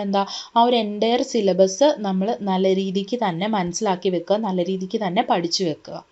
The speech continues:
ഇനി ഇതിലേക്ക് നോക്കുകയാണെന്നുണ്ടെങ്കിൽ repeated questions and topics identification. റിപ്പീറ്റഡ് ക്വസ്റ്റ്യൻസ് നമ്മൾ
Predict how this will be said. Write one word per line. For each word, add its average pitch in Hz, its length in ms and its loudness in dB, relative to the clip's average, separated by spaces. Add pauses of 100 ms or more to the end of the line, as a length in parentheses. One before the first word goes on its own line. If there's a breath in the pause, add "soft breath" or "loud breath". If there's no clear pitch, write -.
(1040 loud breath)
ഇനി 330 140 8
ഇതിലേക്ക് 302 340 6
നോക്കുകയാണെന്നുണ്ടെങ്കിൽ 226 760 0 (180)
repeated 269 580 4 (100)
questions 233 520 2
and 202 140 0 (180)
topics 226 460 2 (140)
identification. 170 720 0 (240)
റിപ്പീറ്റഡ് 277 480 2
ക്വസ്റ്റ്യൻസ് 226 580 0 (400 loud breath)
നമ്മൾ 247 140 2